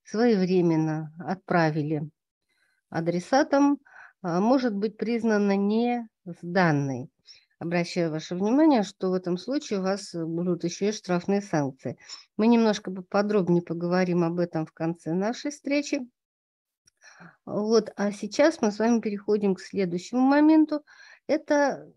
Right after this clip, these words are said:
м, ну, тоже уже достаточно широко разрекламировано, освещено в разных информативных источниках. Очень хорошо про это писал-, писали в «Консультант Плюсе», ну, соответственно, во всех других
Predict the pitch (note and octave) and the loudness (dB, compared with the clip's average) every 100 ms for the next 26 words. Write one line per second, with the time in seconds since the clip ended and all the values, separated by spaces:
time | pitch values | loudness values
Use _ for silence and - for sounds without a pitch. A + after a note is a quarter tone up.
0 | _ D#3+ G3+ G3 G3 G3+ G#3+ G#3 G3+ G#3+ | _ -20 -16 -14 -6 -2 0 0 0 0
1 | B3 G#3 F#3+ F3+ F#3 F#3 F#3 - - A3+ | -2 -2 -2 -4 -4 -6 -6 -4 0 0
2 | G#3 G3 G3 F#3+ F#3 G3 F#3 F#3 F3+ - | 0 -4 -4 -6 -4 -4 -4 -4 -4 -4
3 | F#3+ F#3+ F#3+ F#3 F#3 F3+ F3+ G3 G#3+ D4 | -4 -2 -2 -4 -2 -4 -6 -4 0 2
4 | D#4+ B3+ G3 F#3 G3+ G#3 - A#3+ C#4 C4+ | 2 2 0 -2 -6 -12 -4 0 0 2
5 | B3+ A#3 A3+ A3 _ - - - - - | 0 0 -4 -6 _ -20 -20 -20 -18 -18
6 | A2+ C3+ - D3 F#3 G3+ G#3 G#3 G#3+ G#3+ | -16 -14 -12 -8 -4 -4 -4 0 0 0
7 | G#3 G3 G3 G3 G3+ - G3 F#3 F3+ F3+ | -2 -2 -2 -2 -10 -4 -6 -2 -2 -2
8 | F3 _ _ - F3+ - G#3 G3+ G3 F3+ | -8 _ _ -18 -12 -6 -4 2 4 2
9 | F#3 F#3+ G3 G3+ F3+ F3 F3 E3+ - F3 | 2 0 0 -4 -4 -2 -4 -6 -10 -4
10 | F3+ F3 C#3+ D3 - F3+ F3+ F3 E3 - | 0 2 0 -2 -6 -4 0 0 0 -2
11 | E3 - F3 F3 F3 E3+ - C4 D#4+ - | -4 -4 -6 -2 -2 -2 -2 0 2 0
12 | G#3+ B3 C#4 B3 F#3 F#3 G#3 G3 F3 F3 | -2 0 0 0 -2 -2 -6 -2 0 0
13 | F3+ F#3 F#3 F3 F3+ E3+ | -2 -6 -4 -6 -4 -6